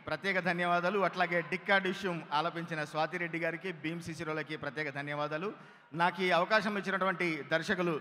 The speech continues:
సుధీర్ వర్మ గారికి. మీరు చూస్తే అన్ని వీడియోస్లో లేకుంటే మామూలుగా కనిపించినప్పుడు మా సుధీర్ వర్మ గారు చాలా సైలెంట్గా ఉంటారు, కానీ సినిమా మాత్రం చాలా వైలెంట్గా వచ్చింది,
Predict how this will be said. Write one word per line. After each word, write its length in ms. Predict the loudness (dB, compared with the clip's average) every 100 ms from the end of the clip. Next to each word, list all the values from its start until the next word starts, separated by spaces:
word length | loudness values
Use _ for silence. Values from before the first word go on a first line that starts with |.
| -4
సుధీర్ 240 | -2 0 2
వర్మ 260 | 0 2
గారికి. 400 | 0 0 -2 -8 -10 -20 -20 -4
మీరు 160 | -2 -2
చూస్తే 600 | -4 0 2 2 0 -2
అన్ని 220 | -2 0 -2
వీడియోస్లో 920 | -6 -8 -4 0 0 -2 -2 -4 -4 -4
లేకుంటే 240 | -4 -2 0
మామూలుగా 360 | 0 0 -2
కనిపించినప్పుడు 840 | -2 -4 -4 -6 -6 -4 -4 -6 -8 -20 _
మా 120 | -4
సుధీర్ 320 | -2 0 0 2
వర్మ 260 | 2 2 0
గారు 120 | -2 2
చాలా 180 | 2 2
సైలెంట్గా 520 | 0 -2 -2 -2 -2
ఉంటారు, 460 | -2 0 -2 -2 -6 -16 -8 -4
కానీ 140 | -2
సినిమా 340 | -2 -2 0
మాత్రం 380 | 0 0 0 -2 2
చాలా 180 | 2 2
వైలెంట్గా 580 | 2 2 0 2 0
వచ్చింది, 440 | 0 -2 -4 -4